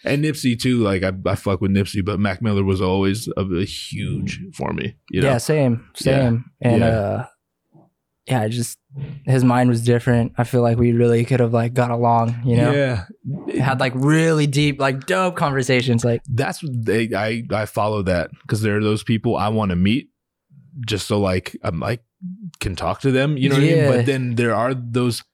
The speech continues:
Speaker 1: very few people, and I don't say this in arrogance at all, like, it's one of those people, I think he would like me too. You,
Speaker 2: Mm-hmm.
Speaker 1: you
Speaker 2: No,
Speaker 1: know
Speaker 2: facts.
Speaker 1: what I,
Speaker 2: Yeah,
Speaker 1: you know
Speaker 2: yeah.
Speaker 1: what I'm saying?
Speaker 2: Yeah,
Speaker 1: Like,
Speaker 2: yeah,
Speaker 1: I,
Speaker 2: for
Speaker 1: I
Speaker 2: sure.
Speaker 1: feel like we would just be friends.
Speaker 2: No,
Speaker 1: You know
Speaker 2: for
Speaker 1: what I'm saying?
Speaker 2: sure. Yeah.
Speaker 1: Uh, yeah.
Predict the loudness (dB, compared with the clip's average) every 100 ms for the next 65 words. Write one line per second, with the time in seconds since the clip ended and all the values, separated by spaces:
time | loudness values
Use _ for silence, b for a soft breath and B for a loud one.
0 | _ _ -4 0 0 0 -2 -2 -4 0
1 | 2 0 _ -6 -2 -2 -2 0 0 0
2 | -2 -2 -2 -4 0 0 0 -2 -4 -8
3 | -4 0 2 2 2 0 0 -2 -2 -2
4 | 0 0 0 0 0 0 0 0 0 0
5 | 0 -2 2 4 4 2 2 2 4 2
6 | 2 2 2 4 2 2 0 0 2 2
7 | 4 2 2 2 4 2 2 2 2 2
8 | 2 0 0 -2 -2 -2 -2 -2 -4 -2
9 | 2 2 4 2 2 2 2 2 2 2
10 | 0 0 2 2 2 2 2 -2